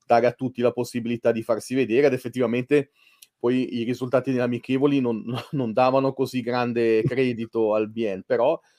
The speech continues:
un po' come avevamo me-, scritto nella, nella scheda di presentazione del campionato, il Bien rimane sempre quella squadra che gioca a memoria, che ha,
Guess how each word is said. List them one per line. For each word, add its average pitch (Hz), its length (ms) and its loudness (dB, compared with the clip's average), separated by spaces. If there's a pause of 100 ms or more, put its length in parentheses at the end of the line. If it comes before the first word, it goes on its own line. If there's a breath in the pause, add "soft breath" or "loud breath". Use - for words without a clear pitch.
(400)
un 117 120 -12
po' 139 140 6
come 135 160 6
avevamo 135 260 8
me-, 107 240 0
scritto 127 460 -4
nella, 107 600 0 (240)
nella 110 200 -4
scheda 123 240 -2
di 123 120 -4
presentazione 120 800 0
del 113 80 -2
campionato, 110 600 -4
il 131 120 -6
Bien 113 280 -4
rimane 107 340 -6
sempre 110 320 -6
quella 104 180 0
squadra 107 420 -2
che 110 140 -8
gioca 117 320 0
a 104 40 -2
memoria, 117 560 -2
che 104 160 -4
ha, 101 220 -2